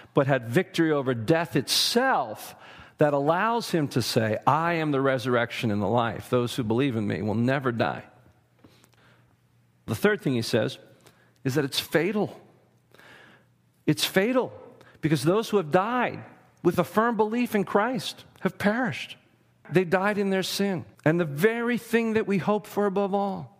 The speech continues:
fell short in the end. They didn't find life eternally. They have perished. And then the fourth thing he mentions is that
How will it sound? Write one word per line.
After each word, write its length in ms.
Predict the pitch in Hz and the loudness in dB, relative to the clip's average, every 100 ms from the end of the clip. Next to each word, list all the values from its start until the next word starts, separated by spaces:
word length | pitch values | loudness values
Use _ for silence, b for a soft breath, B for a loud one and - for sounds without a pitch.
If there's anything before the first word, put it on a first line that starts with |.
| _ _ | _ _
fell 160 | 185 175 | 0 0
short 420 | - 185 175 - - - | 0 0 0 -4 -8 -4
in 140 | 143 | -2
the 140 | 147 | 0
end. 240 | 147 131 123 B B B B B B - | 0 -2 -6 B B B B B B -4
They 120 | 143 | 0
didn't 260 | 175 196 | 0 0
find 380 | 175 147 131 117 | -2 0 0 0
life 260 | 117 107 - | 0 -2 -4
eternally. 600 | 110 117 101 98 104 104 - _ | -6 -4 -2 -4 -8 -12 -18 _
They 100 | 113 | -8
have 200 | 117 - - | -6 -8 -14
perished. 640 | - - 120 - - - _ _ _ _ b b b b b b - | -6 -4 -4 -6 -12 -16 _ _ _ _ b b b b b b -2
And 80 | 139 | 0
then 100 | 139 | 0
the 60 | |
fourth 300 | 120 151 131 | 0 0 0
thing 200 | - 107 | -2 -2
he 120 | 107 | 0
mentions 720 | 104 95 87 - - 107 - | -2 -2 -6 -10 -12 -14 -14
is 160 | 101 - | -12 -4
that 260 | 110 - | -4 -4